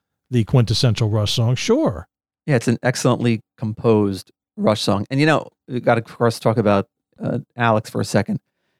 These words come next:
Speaker 2: He takes a guitar solo that is, what, like, three notes that are just bent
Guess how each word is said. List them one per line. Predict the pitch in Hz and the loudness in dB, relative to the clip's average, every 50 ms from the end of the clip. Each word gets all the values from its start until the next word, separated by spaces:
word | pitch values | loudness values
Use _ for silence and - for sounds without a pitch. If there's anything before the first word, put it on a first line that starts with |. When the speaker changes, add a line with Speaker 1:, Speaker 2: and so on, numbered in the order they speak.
| _ _ _ _ | _ _ _ _
Speaker 2:
He | - 135 123 | -8 -8 -4
takes | - - 143 127 - - - - | 0 0 0 0 0 -4 -10 -8
a | 131 | -6
guitar | 113 123 123 - 131 131 139 | -6 -6 -2 0 2 2 2
solo | - - 123 107 104 104 104 101 101 104 _ _ _ _ _ _ - | 2 0 0 0 0 0 -2 -2 -4 -8 _ _ _ _ _ _ -10
that | - 120 120 110 104 | -2 0 0 2 2
is, | 107 101 104 | 0 -2 -2
what, | 123 113 110 104 - - | 0 2 2 2 2 -2
like, | 113 107 - _ _ _ _ _ - | -4 -6 -6 _ _ _ _ _ -20
three | - - - - - 113 110 113 117 120 120 120 117 120 | -20 -20 -14 -6 -4 -2 0 0 0 0 -2 -2 -2 -2
notes | 117 107 110 113 123 131 - - | 0 2 4 4 4 2 0 -4
that | - 113 101 | -8 -4 -2
are | 107 107 | -2 -2
just | 90 110 98 - _ _ _ _ | 0 -2 -6 -6 _ _ _ _
bent | - - 107 117 131 - - | -4 -2 -2 -2 -2 -6 -10